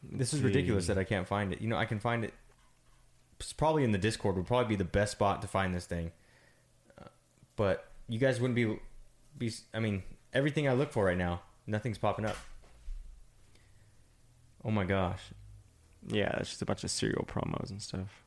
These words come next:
Speaker 1: Yeah, this is out of control. I don't know what's going on. I think, is it Bing? Is it Bing or is it Google? Who, who's doing this to us? Um, but anyways, they, it's already been leaked that there's gonna be a Charizard. It's all gold. It's the original Charizard with gold border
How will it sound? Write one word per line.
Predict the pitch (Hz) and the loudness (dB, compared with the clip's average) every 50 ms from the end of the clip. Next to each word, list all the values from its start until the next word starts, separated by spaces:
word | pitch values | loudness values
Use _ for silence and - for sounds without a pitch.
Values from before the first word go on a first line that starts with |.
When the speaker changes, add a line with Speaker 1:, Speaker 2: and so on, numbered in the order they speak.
| _ - | _ -2
Speaker 1:
Yeah, | 117 127 123 | 0 2 2
this | 110 104 110 | 2 2 0
is | 123 117 | 0 2
out | 117 113 107 | 2 2 2
of | 107 | 0
control. | - 104 - 120 123 117 101 - - - - _ _ _ _ _ _ _ - - - _ _ _ _ _ _ _ _ _ - _ _ _ _ _ _ _ _ | -2 -2 0 2 2 2 2 -2 -6 -14 -20 _ _ _ _ _ _ _ -20 -20 -20 _ _ _ _ _ _ _ _ _ -20 _ _ _ _ _ _ _ _
I | 107 107 113 | -2 0 0
don't | 120 | 0
know | 123 120 | 0 2
what's | 117 113 - | 0 0 0
going | - - 117 113 113 | 0 0 2 2 2
on. | 120 123 110 92 98 - - - - _ - | 2 2 0 -2 -4 -8 -14 -18 -20 _ -10
I | 101 101 | -8 -4
think, | - 139 131 - | -2 -2 0 0
is | 117 107 | 0 2
it | 120 107 101 | 2 2 2
Bing? | 110 113 120 131 160 180 175 - - - - - | 2 2 2 2 0 -2 -4 -6 -10 -16 -12 -8
Is | - 104 107 | -4 -4 -2
it | 98 87 | 0 0
Bing | 123 147 180 185 | 2 2 2 4
or | 165 131 | 2 2
is | 110 | 2
it | 113 98 | 2 2
Google? | 101 110 110 98 92 85 82 - - - - - - | 2 2 2 2 0 -2 -4 -8 -14 -20 -20 -10 -8
Who, | 117 123 117 | -6 -6 -4
who's | 117 120 127 135 139 123 | -4 -4 -4 -4 -4 -4
doing | 117 120 120 117 101 | -2 -2 0 0 0
this | 92 90 | -2 -4
to | - 90 87 | -2 -2 -2
us? | 87 87 - - - - _ _ _ _ _ _ _ _ _ _ _ - _ _ _ - - - - - - - - - - _ - - | -2 -2 -6 -10 -16 -20 _ _ _ _ _ _ _ _ _ _ _ -20 _ _ _ -20 -20 -20 -20 -20 -20 -20 -20 -20 -20 _ -12 -6
Um, | 107 101 98 95 92 90 87 87 - - - - - - - - - - _ _ - | -2 0 0 2 0 0 -2 -4 -8 -12 -18 -20 -20 -20 -20 -20 -20 -20 _ _ -6
but | 107 117 127 | -2 0 2
anyways, | 185 214 214 175 123 101 90 85 - - - - - - - - - - - - - - - - - - - - - - - - - - - - - 131 | 2 4 4 4 4 4 2 0 -2 -4 -10 -16 -20 -20 -20 -20 -20 -20 -20 -20 -20 -20 -20 -20 -20 -20 -20 -20 -20 -20 -20 -20 -20 -20 -20 -16 -2 2
they, | 127 127 135 | 4 4 4
it's | - 131 127 165 | 4 2 2 2
already | 175 196 220 220 | 4 4 4 4
been | 233 202 170 | 4 4 4
leaked | 156 160 160 160 | 2 2 2 0
that | - 143 131 | 0 0 2
there's | 143 131 117 | 0 0 2
gonna | - 131 139 | 0 0 2
be | 135 139 147 | 2 2 2
a | |
Charizard. | 139 - - 131 127 123 120 123 123 120 | 2 2 4 4 4 6 6 6 6 6
It's | 113 104 - | 4 2 4
all | 117 135 151 147 117 | 4 4 4 4 4
gold. | - 113 107 107 113 120 127 - | 4 4 4 4 2 0 -2 -4
It's | 110 - - | -6 -4 0
the | 117 110 | 0 2
original | 107 123 135 143 147 135 127 | 4 2 2 2 2 0 0
Charizard | - 135 120 117 113 113 120 117 117 107 | 2 2 2 2 4 2 2 2 2 2
with | 107 101 95 | 0 -2 -2
gold | - 107 107 123 123 117 | 0 0 2 2 2 2
border | 110 107 104 104 104 104 110 | 2 2 2 2 0 -2 -2